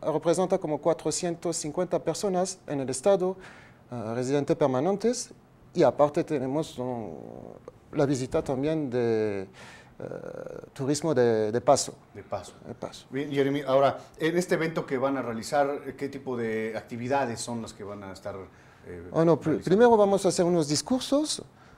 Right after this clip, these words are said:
Speaker 1: Eh, Sergio va a empezar porque ya quiere también, eh, anunciar, eh, que se va a retirar de su cargo. Y entonces me va a presentar, eh, para que, eh,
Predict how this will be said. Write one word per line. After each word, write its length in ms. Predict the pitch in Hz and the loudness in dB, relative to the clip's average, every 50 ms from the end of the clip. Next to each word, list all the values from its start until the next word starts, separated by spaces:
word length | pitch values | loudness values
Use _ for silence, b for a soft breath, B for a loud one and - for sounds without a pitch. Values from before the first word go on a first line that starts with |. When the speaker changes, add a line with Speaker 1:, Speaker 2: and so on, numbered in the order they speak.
| b b _ - | b b _ -4
Speaker 1:
Eh, 360 | - 139 135 135 135 131 131 127 | 0 2 2 2 2 2 2 0
Sergio 340 | - - 160 156 143 170 147 | 2 4 4 4 4 4 4
va 80 | 151 | 6
a 20 | 156 | 4
empezar 560 | 151 - 165 151 - - 185 185 196 196 - | 6 6 4 6 8 10 10 12 12 10 10
porque 280 | - 135 127 - 143 135 | 6 0 0 2 2 4
ya 120 | 147 151 147 | 4 4 4
quiere 380 | - 151 143 151 147 139 139 139 | 4 2 4 4 6 4 4 4
también, 420 | - 143 139 143 147 147 143 139 | 2 0 2 4 4 4 4 4
eh, 800 | 131 127 127 120 120 117 113 110 95 92 80 78 73 69 73 62 - | 4 4 4 4 2 2 0 0 -2 -2 -4 -4 -4 -6 -6 -6 -2
anunciar, 680 | - 127 123 131 131 - - - 156 151 147 143 147 131 | 0 0 0 0 -2 -4 2 6 10 10 10 10 10 8
eh, 200 | 120 117 120 110 - | 6 2 2 0 -2
que 100 | - 123 | -4 -4
se 120 | - - | -2 0
va 120 | 127 123 123 | 6 6 6
a 40 | 123 | 6
retirar 520 | 117 123 - - 123 123 147 180 214 214 | 6 2 2 2 4 6 6 6 6 4
de 100 | 156 156 | 0 -4
su 160 | - - 143 | -6 -8 -4
cargo. 360 | - 180 170 170 185 240 285 - B B B B B B B B B B B B _ - - | -2 0 0 0 -2 -6 -10 -10 B B B B B B B B B B B B _ -6 0
Y 180 | 170 170 180 | 2 2 4
entonces 380 | 180 156 151 151 143 - 175 170 | 4 4 2 0 4 4 4 6
me 120 | 170 156 | 6 8
va 120 | 135 147 139 | 12 12 10
a 40 | 143 | 12
presentar, 540 | - 147 139 123 139 123 - 165 165 180 185 | 10 6 6 6 4 4 8 10 10 10 10
eh, 560 | 147 135 127 120 120 117 117 110 104 113 76 - - | 10 8 8 8 6 6 4 2 2 -2 -4 -4 -2
para 280 | - 117 113 110 117 113 | 0 0 2 2 2 -2
que, 160 | - - 110 | -2 -4 -2
eh, 800 | 110 110 110 107 107 101 98 95 98 76 71 80 65 69 67 64 | 0 2 2 2 2 0 -2 -2 -4 -4 -6 -6 -6 -6 -8 -8